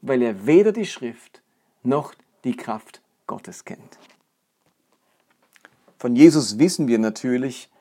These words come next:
dass für ihn die Auferstehung eine Realität ist und er seine eigene Auferstehung schon vor sich sieht. Insofern ist klar, diese Sadduzäer irren sich.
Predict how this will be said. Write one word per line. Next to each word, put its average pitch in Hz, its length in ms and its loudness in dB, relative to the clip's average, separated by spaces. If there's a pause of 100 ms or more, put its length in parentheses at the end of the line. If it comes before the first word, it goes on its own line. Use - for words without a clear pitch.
(680)
dass 117 180 -14
für 139 120 -4
ihn 131 100 -2
die 117 100 -2
Auferstehung 123 760 0
eine 113 280 -6
Realität 113 580 -4
ist 135 320 -10
und 120 140 -8
er 120 100 -6
seine 120 320 -4
eigene 123 400 -4
Auferstehung 117 640 -4
schon 120 160 -8
vor 156 200 -14
sich 123 260 -14
sieht. - 360 -20 (640)
Insofern 139 320 -6
ist 135 160 -10
klar, 120 380 -4 (380)
diese 139 180 -10
Sadduzäer 123 760 -6 (420)
irren 104 280 -6
sich. - 420 -20